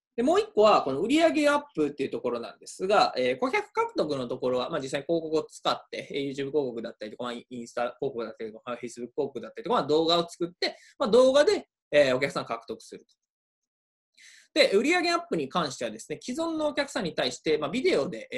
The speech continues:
ー、セールスすると。まあ、うちの、あの、メルマガとかをこうね、撮ってもらうと、たまにこう、なんか、新ビデオみたいなのとかで流れてきたりとか、まあ、ビデオの案内があったりとかすると思うんですけど、まあ、それがですね、まあ、セールスの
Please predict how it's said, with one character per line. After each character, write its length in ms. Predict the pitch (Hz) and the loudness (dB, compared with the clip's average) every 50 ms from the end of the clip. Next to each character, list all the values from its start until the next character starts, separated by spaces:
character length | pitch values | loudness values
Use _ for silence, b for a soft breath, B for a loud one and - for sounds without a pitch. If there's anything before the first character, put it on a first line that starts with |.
| 117 113 | -4 -4
ー、 20 | |
セ 160 | 110 - 170 147 | -2 2 2 2
ー 100 | 120 110 | 2 0
ル 60 | 104 | -6
ス 180 | - - 101 95 - - 107 104 | -14 -16 -16 -16 -12 -12 -12 -12
す 160 | - - 110 | -12 -12 -14
る 60 | 104 - | -14 -14
と。 60 | - B B B B - | -16 B B B B -4
ま 60 | 277 294 | 0 0
あ、 40 | |
う 80 | - - | 0 0
ち 160 | - - 359 | -2 -2 -2
の、 220 | 349 339 339 330 320 | -2 0 2 2 2
あ 60 | 311 | 2
の、 120 | 302 285 | 2 2
メ 140 | 190 156 170 | 2 2 2
ル 140 | 190 208 208 | 2 2 2
マ 100 | 220 226 | 0 0
ガ 140 | 254 269 269 | 0 -2 -2
と 120 | - - | -4 -6
か 180 | - 123 117 113 | -4 -4 -6 -6
を 100 | 104 - - | -8 -10 -10
こ 80 | 123 117 | -8 -8
う 40 | 127 | -8
ね、 140 | 135 139 - - | -8 -12 -14 -18
撮 60 | 127 | -20
っ 20 | _ _ | _ _
て 80 | - 127 | -8 -6
も 100 | 135 135 | -4 -2
ら 100 | 131 131 | -2 -2
う 60 | 131 | -4
と、 60 | - | -6
た 160 | - - - | -10 -4 -2
ま 100 | 339 349 | -2 0
に 120 | 349 339 339 | 0 -2 -2
こ 300 | - 294 285 277 262 - | -2 -2 -2 -2 -4 -6
う、 140 | - _ _ _ _ _ - | -8 _ _ _ _ _ -6
な 80 | 185 | -6
ん 20 | 156 | -4
か、 160 | 123 - - _ - | -6 -8 -10 _ -10
新 300 | - - 285 320 330 302 | -6 -4 -2 -2 2 2
ビ 120 | 330 320 | 4 4
デ 120 | 302 262 208 | 6 6 4
オ 160 | 165 143 131 | 4 4 2
み 100 | 135 123 | -2 -2
た 80 | 131 | -2
い 60 | 131 123 | -4 -4
な 60 | 117 | -4
の 60 | 113 | -8
と 60 | 110 117 | -8 -8
か 60 | 113 | -8
で 60 | 117 | -6
流 220 | 127 147 156 160 156 | -4 -2 -2 0 0
れ 60 | 151 | 0
て 280 | - 147 139 135 - - | 0 0 0 0 -2 -4
き 60 | - - | -4 -2
た 120 | 156 123 | -2 -2
り 100 | 113 - | -2 -4
と 120 | - 107 - | -12 -16 -8
か、 260 | - 151 139 127 110 165 | -2 0 0 0 0 0
ま 60 | 180 | -2
あ、 20 | |
ビ 120 | 185 269 294 | -2 0 2
デ 140 | 359 240 165 | 4 4 4
オ 140 | 139 127 | 4 2
の 160 | 123 117 120 123 | 0 -4 -6 -6
案 160 | 123 131 139 | -6 -6 -4
内 120 | 139 120 | -4 -4
が 120 | 117 117 110 | -4 -6 -8
あ 20 | |
っ 40 | - - | -8 -6
た 60 | 131 | -6
り 80 | 120 107 | -6 -6
と 80 | - | -8
か 80 | 98 - | -14 -14
す 120 | - 131 123 | -10 -10 -10
る 100 | 120 - | -10 -8
と 100 | - 113 | -10 -10
思 160 | 110 110 107 | -10 -12 -18
う 20 | 104 | -20
ん 0 | |
で 40 | _ _ | _ _
す 140 | - - - | -18 -12 -8
け 100 | 190 208 | -4 -2
ど、 120 | 220 - - B B B | -2 -2 -4 B B B
ま 60 | B 269 | B -6
あ、 20 | |
そ 120 | 262 339 | -4 -2
れ 520 | 339 339 330 311 277 - 254 262 262 262 247 | 0 2 2 2 2 4 4 4 4 4 2
が 120 | 247 202 | 2 0
で 80 | - - | -2 -4
す 140 | - - 160 | -10 -8 -8
ね、 180 | 165 175 - - | -8 -8 -8 -10
ま 60 | 139 | -8
あ、 20 | |
セ 220 | - - 202 185 175 | -2 2 4 4 4
ー 20 | |
ル 60 | 151 135 | 4 0
ス 140 | - - | -4 -10
の 100 | 110 101 | -16 -18